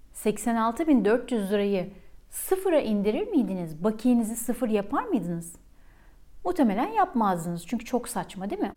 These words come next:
O on lira için seksen altı bin üç yüz doksan lira ziyan edilir mi? Edilmez tabii ki. Mantıklı olan ne olurdu?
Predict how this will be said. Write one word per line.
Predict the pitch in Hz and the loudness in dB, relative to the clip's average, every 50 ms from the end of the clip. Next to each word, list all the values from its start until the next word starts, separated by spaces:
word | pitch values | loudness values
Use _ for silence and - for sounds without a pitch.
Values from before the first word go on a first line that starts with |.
| - | 8
O | - 240 - | 8 8 10
on | 233 247 285 320 320 | 10 6 8 8 8
lira | 277 240 208 | 6 4 4
için | 208 208 196 - 220 196 | 2 -2 -2 -4 -4 -4
seksen | 190 - - 226 208 208 - - 233 | -4 -2 0 -2 0 0 -2 -4 -2
altı | 220 220 220 220 - 311 | -2 -2 -2 -2 0 0
bin | 302 - - | 0 0 0
üç | - 240 247 - - - - | -2 -2 -2 -2 -6 -4 -4
yüz | 240 214 175 165 165 | -4 -4 -4 -2 2
doksan | 185 180 175 180 - - 247 240 247 254 247 240 | 2 2 2 0 -6 -4 -2 0 4 4 4 6
lira | 220 208 190 185 175 180 - - - - - - - - | 6 6 4 4 2 0 -8 -16 -20 -20 -20 -20 -20 -18
ziyan | - - 190 202 220 208 202 190 | -6 0 4 6 6 6 4 2
edilir | 185 175 - 214 220 494 539 | 0 0 -4 -4 -4 -2 2
mi? | 403 262 190 180 180 - - - - - - - - - - - - | 2 2 0 0 -6 -10 -14 -20 -20 -20 -20 -20 -20 -20 -20 0 2
Edilmez | 240 233 196 220 202 185 180 170 - - | 2 4 4 2 0 0 -2 -4 -6 -8
tabii | 185 160 170 170 | -8 -8 -8 -10
ki. | - - 175 - - - - - - - - - _ _ - - - | -12 -16 -18 -18 -18 -20 -20 -20 -20 -20 -20 -20 _ _ -20 -2 2
Mantıklı | 240 247 294 311 302 - - - 392 | 6 6 6 6 4 0 0 2 2
olan | 381 370 370 359 359 370 359 | 4 6 4 4 4 2 2
ne | 370 381 | 2 2
olurdu? | 370 339 254 202 185 175 151 156 190 226 320 | 4 4 4 4 2 0 -2 -4 -6 -8 -8